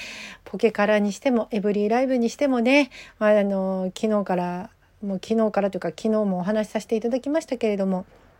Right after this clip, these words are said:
最後の最後にね、あの、本当に押し上げていただいて、三万六千ダイヤの目標達成もね、して、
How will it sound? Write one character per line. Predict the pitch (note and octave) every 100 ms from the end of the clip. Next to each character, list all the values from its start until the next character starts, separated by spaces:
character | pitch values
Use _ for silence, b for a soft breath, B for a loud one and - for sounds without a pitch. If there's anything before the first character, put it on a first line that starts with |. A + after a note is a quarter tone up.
| _ -
最 | - A3+ G#3
後 | G3+
の | G3+
最 | F#3+ A#3 G#3+
後 | G3+
に | F#3+
ね、 | A3 C#4 C4+ B B B B
あ | F#3+
の、 | G3 G3 F#3+ G3 F#3
本 | G#3+
当 | G#3 G#3+
に | G#3
押 | A3
し | G3 A#3
上 | A3+
げ | G#3 G3+
て | G3+
い |
た | G3 G3+
だ | G#3
い | G3+
て、 | G#3 G#3+ - _ _ _ _ _ _ _ _ _ _
三 | - G#3+ G#3+
万 | G#3
六 | G3+ G3
千 | A3 G#3
ダ | G#3+
イ |
ヤ | G#3+
の | G3
目 | F#3+ F#3+
標 | - G#3
達 | G#3+ G3
成 | A#3 A3
も | A3
ね、 | C#4 D#4 B B B B B B
し | -
て、 | - G#3+ A3